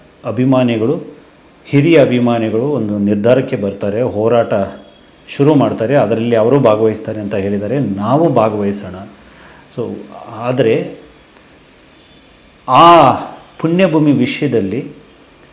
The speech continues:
ಗೊಂದಲಗಳಿದ್ದಾವೆ. ಈಗ ಕಿಚ್ಚ ಸುದೀಪ್ ಸರ್ ಅವರು ಕೆಂಗೇರಿಯಲ್ಲಿ ಒಂದೆರಡು, ಅರ್ಧ ಎಕರೆ ಜಾಗ ತಗೊಂಡ್ರು ಅನ್ನೋಂತಹ ವಿಷಯ ಪುಣ್ಯಭೂಮಿಗೆ ಪರ್ಯಾಯವಲ್ಲ.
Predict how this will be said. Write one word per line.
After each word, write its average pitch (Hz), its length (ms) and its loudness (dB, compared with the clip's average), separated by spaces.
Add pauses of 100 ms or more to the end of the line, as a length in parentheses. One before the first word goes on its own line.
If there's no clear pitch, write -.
(460)
ಗೊಂದಲಗಳಿದ್ದಾವೆ. 107 960 2 (1040)
ಈಗ 107 120 -6
ಕಿಚ್ಚ 104 400 -2
ಸುದೀಪ್ 165 380 2
ಸರ್ 151 220 2
ಅವರು 151 420 2 (880)
ಕೆಂಗೇರಿಯಲ್ಲಿ 151 720 4
ಒಂದೆರಡು, 123 520 2
ಅರ್ಧ 120 220 0
ಎಕರೆ 135 280 4
ಜಾಗ 117 300 4
ತಗೊಂಡ್ರು 123 440 0
ಅನ್ನೋಂತಹ 107 440 -2
ವಿಷಯ 110 580 0 (1300)
ಪುಣ್ಯಭೂಮಿಗೆ 180 680 2
ಪರ್ಯಾಯವಲ್ಲ. 147 920 2